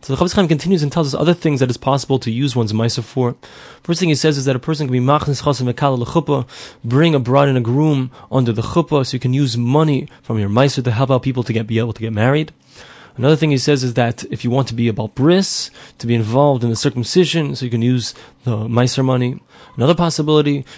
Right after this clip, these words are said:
is if one wishes to buy svarim, to buy holy books,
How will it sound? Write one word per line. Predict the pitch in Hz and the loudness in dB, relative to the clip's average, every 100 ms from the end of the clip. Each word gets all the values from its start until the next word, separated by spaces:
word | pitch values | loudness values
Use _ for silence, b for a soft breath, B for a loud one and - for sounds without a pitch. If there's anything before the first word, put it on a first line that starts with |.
| - | -6
is | 123 | -4
if | 120 | 0
one | 131 | 2
wishes | 135 139 127 | 2 0 -2
to | 127 | -4
buy | 120 123 | 0 0
svarim, | - - 123 156 131 | 0 -4 0 0 0
to | |
buy | 123 120 117 B B | 0 0 -2 B B
holy | - 165 139 | 0 2 2
books, | 120 170 147 - - - | 4 2 2 -6 -8 -12